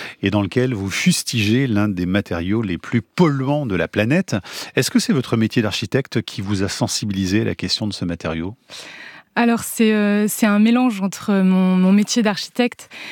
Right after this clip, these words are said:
Speaker 2: et, euh, et aussi, euh, bah, on va dire une activité, euh,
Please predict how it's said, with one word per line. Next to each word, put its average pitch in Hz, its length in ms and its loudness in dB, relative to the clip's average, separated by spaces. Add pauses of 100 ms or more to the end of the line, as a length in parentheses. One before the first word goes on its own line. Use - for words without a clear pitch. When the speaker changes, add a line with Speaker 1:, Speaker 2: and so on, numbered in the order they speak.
(180)
Speaker 2:
et, 190 220 4
euh, 180 500 0
et 185 120 2
aussi, 240 500 2
euh, 170 520 0
bah, 107 460 -4 (200)
on 165 80 -2
va 180 80 2
dire 202 160 4
une 202 100 4
activité, 220 640 0
euh, 190 80 0